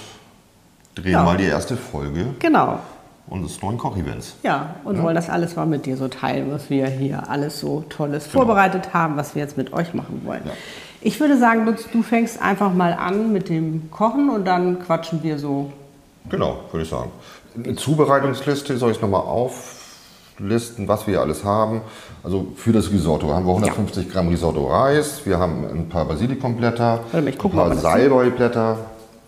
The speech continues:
Speaker 1: Ich, wir hatten jetzt angegeben sechs Stück, können auch weniger, ein bisschen mehr sein. Äh, fünfundsiebzig Gramm Chorizo,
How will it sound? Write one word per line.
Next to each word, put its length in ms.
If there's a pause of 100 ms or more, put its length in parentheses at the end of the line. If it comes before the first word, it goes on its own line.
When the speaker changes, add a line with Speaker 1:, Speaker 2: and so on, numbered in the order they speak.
(420)
Speaker 1:
Ich, 140 (100)
wir 100
hatten 120
jetzt 140
angegeben 360
sechs 240
Stück, 360
können 120
auch 140
weniger, 240
ein 140
bisschen 220
mehr 220
sein. 420 (880)
Äh, 500 (1200)
fünfundsiebzig 400
Gramm 160
Chorizo, 640